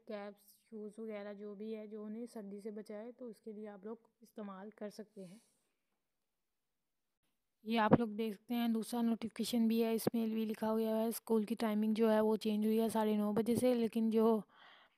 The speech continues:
छुट्टी की timing है वो as usual, मतलब कि वही है जो कि पहले थी आप लोगों की छुट्टी की timing। तो सुबह की timing जो है वो ज़रा बढ़ा दी गई है,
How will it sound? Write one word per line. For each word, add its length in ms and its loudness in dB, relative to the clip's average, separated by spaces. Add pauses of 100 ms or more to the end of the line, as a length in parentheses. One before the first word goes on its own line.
(500)
छुट्टी 220 -6
की 140 -4
timing 500 4
है 200 0
वो 260 -2
as 320 -2
usual, 320 -2
मतलब 340 -2
कि 120 -4
वही 320 -2
है 120 -4
जो 160 -8
कि 120 -10
पहले 340 0
थी 160 -4
आप 160 -4
लोगों 160 -8
की 140 -10
छुट्टी 320 -10
की 100 -8
timing। 560 -10
तो 80 -10
सुबह 260 -4
की 140 -10
timing 400 -6
जो 120 -4
है 100 -4
वो 200 -4
ज़रा 200 -6
बढ़ा 320 -6
दी 120 -8
गई 240 -4
है, 120 -4